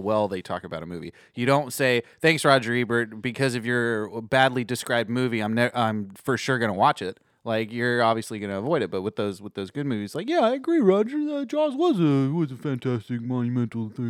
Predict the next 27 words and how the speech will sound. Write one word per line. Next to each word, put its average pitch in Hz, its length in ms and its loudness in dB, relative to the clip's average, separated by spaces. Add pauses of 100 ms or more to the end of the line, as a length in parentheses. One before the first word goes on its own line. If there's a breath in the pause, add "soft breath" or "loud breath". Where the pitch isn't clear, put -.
in 107 120 -8
cinema 113 300 -8
history." 107 180 -10
Whatever. 143 340 6 (120)
One 170 180 0
star 175 220 6
out 196 40 8
of 180 60 4
four. 147 340 4
Uh, 127 280 8
he 151 180 0
stated, 127 480 2
"Here's 220 220 4
On 147 160 8
the 123 60 2
Line, 98 220 -4
starring 104 480 -2
Lance 110 220 -4
Bass 98 320 -4
of 92 80 -8
N 95 120 -6
sync, 139 340 -6
in 113 80 -2
an 107 180 -4
agonizingly 165 840 2
creaky 226 380 -4
movie 107 440 -2